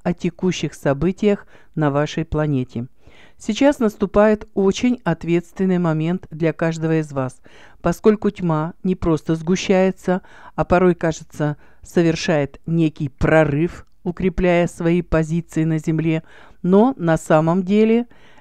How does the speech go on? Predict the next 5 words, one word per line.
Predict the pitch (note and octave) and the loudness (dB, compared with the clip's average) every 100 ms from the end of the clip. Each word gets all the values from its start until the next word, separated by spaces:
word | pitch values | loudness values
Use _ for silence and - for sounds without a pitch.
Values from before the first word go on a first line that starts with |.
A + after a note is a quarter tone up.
| - | -4
это | E3+ F3 F#3+ A3 | 2 2 4 2
уже | - D#3 E3+ G3 | 2 0 2 2
последние | F3+ E3 - E3 F3 F#3 G#3 G#3 | 2 0 0 0 0 2 0 2
конвульсии | D#3 D3+ C#3+ D#3+ - E3 D#3+ | 0 0 0 -4 -2 -4 -2
темных, | - C#3 B2+ B2+ | 0 0 0 -2